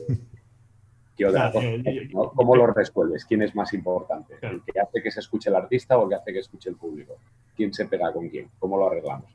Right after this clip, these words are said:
Speaker 2: ¿En la calle a tortazos? No sé, es, es más de
Speaker 3: Claro.
Speaker 2: tener sentido común, ¿no?
Speaker 3: Yo, yo, yo, a-, hablando con alguien de producción que lleva mucho tiempo en esto, en una gira, en un día, pues, es en el hiper, eh, yo le preguntaba, digo, "Oye, ¿y, y cómo es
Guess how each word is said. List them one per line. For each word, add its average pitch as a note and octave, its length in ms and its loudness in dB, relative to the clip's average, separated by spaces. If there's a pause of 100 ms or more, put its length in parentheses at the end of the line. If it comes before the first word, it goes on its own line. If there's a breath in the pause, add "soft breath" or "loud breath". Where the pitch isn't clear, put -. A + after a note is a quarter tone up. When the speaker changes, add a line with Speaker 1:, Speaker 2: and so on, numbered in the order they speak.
Speaker 2:
¿En D2 80 -14
la C#2 100 -6
calle G2+ 180 2
a F2 60 -2
tortazos? - 520 -2 (1000)
No E2+ 100 -6
sé, E2 240 -2
es, - 200 -12 (240)
es - 160 -14
más F2+ 120 0
de C3+ 100 -4
Speaker 3:
Claro. A#2+ 140 2
Speaker 2:
tener F2 160 -6
sentido - 320 -8
común, E2+ 320 -2
¿no? - 180 -8 (680)
Speaker 3:
Yo, C3+ 100 -2 (160)
yo, C#3+ 220 -12
yo, D#3+ 160 -8
a-, - 300 -10
hablando D#3 380 2
con D#3+ 520 2
alguien D#3 260 4
de D#3 80 2
producción D3+ 460 2
que C#3+ 80 4
lleva C#3+ 160 4
mucho C#3+ 240 2
tiempo C#3+ 280 2
en C#3 60 4
esto, D#3+ 400 0
en B2+ 80 4
una A#2 200 2
gira, C3+ 540 2
en B2 100 0
un B2 140 2
día, B2 280 2
pues, G#2+ 180 -8
es G#2+ 240 -12
en A2+ 240 -6
el A2 140 -2
hiper, D3 340 0 (600)
eh, A#2 640 2
yo B2 140 0
le C#3+ 60 4
preguntaba, B2 520 2
digo, G#2 240 -6
"Oye, B2 480 2
¿y, B2 80 -6
y A#2+ 80 -4
cómo G3+ 540 2
es F#3+ 220 0